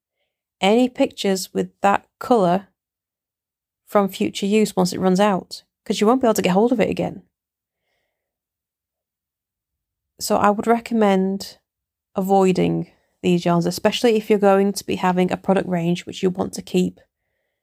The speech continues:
for a year or so. Something to bear in mind. You also want your mid-range yarn that you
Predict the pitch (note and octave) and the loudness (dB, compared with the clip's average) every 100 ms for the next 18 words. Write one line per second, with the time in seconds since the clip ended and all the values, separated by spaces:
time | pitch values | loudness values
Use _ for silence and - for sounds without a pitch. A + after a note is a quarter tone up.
0 | _ _ - F3+ F3 - F#3 F3+ F3+ F#3 | _ _ 0 2 2 0 0 2 2 0
1 | F3+ G#3 A#3 - _ _ _ _ _ _ | -4 -4 -6 -8 _ _ _ _ _ _
2 | _ _ _ _ _ _ _ _ _ _ | _ _ _ _ _ _ _ _ _ _
3 | _ _ _ _ - D#4+ C4+ A3 G#3+ G3 | _ _ _ _ -2 0 2 2 2 2
4 | F3+ E3+ E3 D#3+ _ _ _ _ _ _ | 0 0 -4 -10 _ _ _ _ _ _
5 | _ _ _ _ _ _ _ _ _ _ | _ _ _ _ _ _ _ _ _ _
6 | _ _ _ _ _ _ G#3+ A3+ C#4 D#4 | _ _ _ _ _ _ 0 2 2 2
7 | D4+ A#3+ G#3+ - - - - _ _ _ | 0 2 0 -2 -12 -18 -20 _ _ _
8 | _ _ _ _ _ _ - G3+ G3+ F#3+ | _ _ _ _ _ _ -6 -2 0 0
9 | - G3+ A3+ A3+ G3+ F#3+ F#3 F3+ - - | 0 0 0 2 2 2 2 -2 -6 -6
10 | G3 F3+ F3+ F3 F3+ F3 | 0 2 2 0 -2 -2